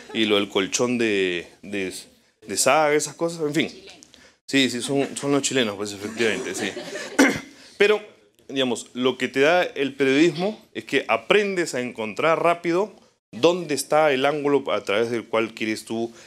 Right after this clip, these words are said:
enfocarte, ¿no es cierto? Este, y te ayuda en muchas cosas, ¿ah? Este, en el mundo corporativo, cuando ustedes empiecen a trabajar, hay muchos, eh,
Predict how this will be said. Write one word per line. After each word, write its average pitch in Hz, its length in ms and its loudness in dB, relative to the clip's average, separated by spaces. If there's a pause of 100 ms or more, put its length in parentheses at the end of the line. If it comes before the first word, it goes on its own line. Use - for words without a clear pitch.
(160)
enfocarte, 87 580 -4
¿no 69 100 -18
es - 40 -12
cierto? 120 320 -10 (380)
Este, 90 420 -6
y 151 120 -4
te 160 100 4
ayuda 220 160 4
en 208 80 0
muchas 226 240 -2
cosas, 120 340 -2
¿ah? 196 180 -2
Este, 117 460 -4
en 123 80 -4
el 127 80 -2
mundo 175 220 -2
corporativo, 160 760 0
cuando 123 200 -6
ustedes 151 240 -2
empiecen 151 460 -2 (500)
a 113 100 -2
trabajar, 117 500 2 (480)
hay 123 320 2
muchos, 131 560 -8
eh, 90 400 -4